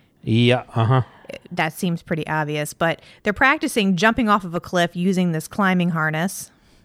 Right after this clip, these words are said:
Speaker 2: Yo, why, why are you looking at me like that?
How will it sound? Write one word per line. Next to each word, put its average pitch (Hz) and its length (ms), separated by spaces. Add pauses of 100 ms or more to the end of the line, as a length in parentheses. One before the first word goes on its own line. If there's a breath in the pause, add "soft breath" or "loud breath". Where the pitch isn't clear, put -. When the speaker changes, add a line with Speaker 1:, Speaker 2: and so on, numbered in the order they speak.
(120)
Speaker 2:
Yo, 180 140 (540)
why, 214 260
why 196 360 (140)
are 214 100
you 190 220
looking 214 380
at - 160
me 160 160
like 151 240
that? - 220